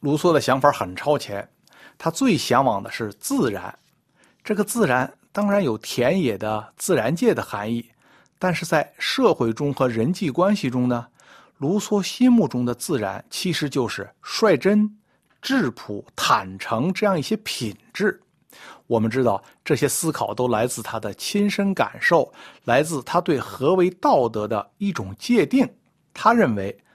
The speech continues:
在艺术还没有速成人的行为举止时，社会的风尚是淳朴自然的。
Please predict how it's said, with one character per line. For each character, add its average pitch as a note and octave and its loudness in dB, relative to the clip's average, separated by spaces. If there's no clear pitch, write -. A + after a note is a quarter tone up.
在 D#3+ 2
艺 C#4 2
术 - -4
还 - -2
没 F3 4
有 F3 4
速 G#3 0
成 C#3 -2
人 A#2 0
的 B2+ 2
行 - -2
为 E3+ 4
举 C#3+ -6
止 B2+ -6
时， G#2+ -8
社 G#3 2
会 B2+ 0
的 A#2+ -2
风 F#3+ 0
尚 C#3+ 2
是 - -4
淳 D3 0
朴 G#2+ -8
自 B2+ -4
然 G2+ -4
的。 B2 -6